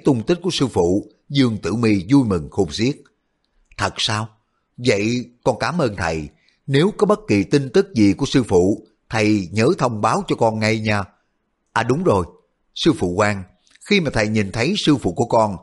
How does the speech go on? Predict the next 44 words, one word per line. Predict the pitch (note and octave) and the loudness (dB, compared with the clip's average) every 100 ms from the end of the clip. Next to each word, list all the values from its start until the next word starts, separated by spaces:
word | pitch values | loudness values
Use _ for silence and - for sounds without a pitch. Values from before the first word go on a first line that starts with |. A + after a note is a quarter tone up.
| _ _ | _ _
có | D#3+ E3 | 0 0
thấy | D3+ F3 G3+ | 0 0 2
bên | F#3+ C3 | 0 2
cạnh | G#2+ F#2+ | -2 -2
ông | A2+ | -2
ấy | A#2 C3+ G3+ G#3+ _ - | -2 -2 -4 -8 _ -2
có | G3 | 0
một | A#2+ | 2
con | D3+ C#3 | 0 0
mèo | A2 F#2+ | 0 0
đen | A2+ A#2+ | -2 -2
không?" | C3 B2 A#2+ _ _ _ _ _ _ _ | -4 -4 -6 _ _ _ _ _ _ _
Quang | G#2+ G#2 G2 | -2 -2 0
Phong | G#2+ G2+ E2+ - | -2 -2 -8 -12
suy | - F3 D#3+ | -4 0 2
nghĩ | G2 G2 | 2 0
rồi | B2+ E3+ | 0 -2
mới | F#3+ | -2
gật | - - | -4 0
đầu. | F2 D2 - _ _ _ _ _ _ _ | -2 -2 -10 _ _ _ _ _ _ _
"Có, | - F#2 B2 - _ _ _ _ | 0 2 2 -2 _ _ _ _
một | B2 A2+ - | 0 0 2
con | D#3 D3 A#2+ | 0 2 2
mèo | G2 F#2+ F#2 - | 0 2 0 -4
đi | C#3+ B2+ | 0 0
đi | B2 A#2+ | 2 0
lại | G2 E2+ | 0 0
lại, | F#2 D#2+ F#2 - _ _ | 0 -2 -6 -12 _ _
cọ | - A#2 C3+ | 0 0 0
vào | B2+ G2+ F#2 | 0 0 -2
chân | C3 A2+ | -4 -2
thầy. | G2 E2+ D2+ _ _ _ _ - | -4 -4 -8 _ _ _ _ -2
Lúc | E3 G#3+ | -2 0
đó | D3+ E3 A3+ - _ | 0 2 -2 -6 _
thầy | G#2 G2 F2+ | -4 -2 -2
chỉ | G2 | -2
để | G#2 F#2+ | 0 2
ý | A2 D3+ | 2 0
đến | D#3+ E3 | 2 0
sư | F3+ C3 G#2 | 2 0 2
phụ | F2+ F2 | -2 -4
của | B2+ | -2
con | A#2 G2+ | 0 0
thôi, | G#2 G#2+ | 2 2